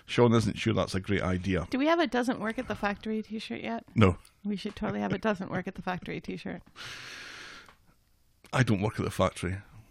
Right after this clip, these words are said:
Speaker 2: Yeah.
Speaker 1: And all I got was this lousy t-shirt.
Speaker 2: No, it just doesn't work at the factory.
Speaker 1: Okay.
Speaker 2: Mm.
Speaker 1: I'll, I'll do that later.
Speaker 2: All right.
Speaker 1: That's an exclusive, listeners.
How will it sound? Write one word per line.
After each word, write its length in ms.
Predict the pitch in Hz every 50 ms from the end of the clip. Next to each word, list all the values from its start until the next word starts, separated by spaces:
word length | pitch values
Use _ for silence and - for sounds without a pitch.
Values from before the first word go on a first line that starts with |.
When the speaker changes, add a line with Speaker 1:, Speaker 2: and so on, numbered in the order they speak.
| - -
Speaker 2:
Yeah. 160 | 208 202 190 170 - - _ - - _ _ _ _ _ _ _
Speaker 1:
And 120 | - 107 104
all 120 | 101 104
I 40 | 101
got 200 | - 107 104 -
was 120 | 98 95
this 180 | 95 92 - -
lousy 220 | 95 95 95 92
t-shirt. 400 | - - - - - - - - _ _ _ _ _
Speaker 2:
No, 140 | - 262 233
it 100 | - -
just 220 | - 294 - - _ _ - - - _ _
doesn't 240 | 202 214 202 - -
work 140 | 180 180 208
at 60 | -
the 80 | - 185
factory. 420 | 208 180 180 - - 160 160 160 - - _ - -
Speaker 1:
Okay. 180 | - - - - - - - _ _ -
Speaker 2:
Mm. 60 | -
Speaker 1:
I'll, 160 | 107 104 87 - _ _ _ _ _ _ _ _ _ -
I'll 120 | - 92 -
do 100 | - 101
that 120 | 87 -
later. 220 | - 101 - - - - - -
Speaker 2:
All 80 | - 202
right. 220 | 190 165 175 220 _ - - - - - - - - - - -
Speaker 1:
That's 100 | 147 -
an 120 | 107 95
exclusive, 580 | - - - - - 131 135 - 92 - - -
listeners. 400 | 90 - - - - - -